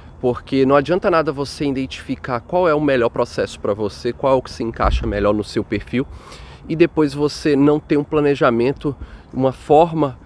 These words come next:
que você vai falar assim, "Eu vou tirar este projeto do papel." Então você tem que ter um plano de, de ação, porque depois que você identifica melhor qual é o melhor processo que se encaixa dentro do seu perfil,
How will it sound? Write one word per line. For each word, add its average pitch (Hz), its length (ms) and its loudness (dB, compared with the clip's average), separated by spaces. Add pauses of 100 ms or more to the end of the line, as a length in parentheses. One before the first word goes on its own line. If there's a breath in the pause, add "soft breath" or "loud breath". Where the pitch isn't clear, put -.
(160)
que - 100 -10
você 123 360 -4
vai 120 160 0
falar 107 240 0
assim, 123 180 -4
"Eu 123 60 -2
vou 143 140 -2
tirar 135 280 -4
este 139 240 -4
projeto 131 420 -2
do 120 80 -12
papel." - 380 -2 (800 loud breath)
Então 156 260 2
você 147 180 -4
tem 143 160 -4
que - 80 -12
ter 160 60 2
um 165 80 2
plano 156 400 2
de, 131 380 -6
de 113 160 -4
ação, 117 440 0 (680 loud breath)
porque 131 300 -6
depois 170 340 -2
que - 80 -12
você 147 480 -2
identifica 143 760 -2
melhor 127 640 2
qual 165 240 4
é 147 80 4
o 139 60 2
melhor 135 380 2
processo - 520 -4
que - 140 -20
se - 160 -12
encaixa 117 380 -4
dentro 110 260 -8
do 101 100 -10
seu 107 200 -8
perfil, 131 480 -4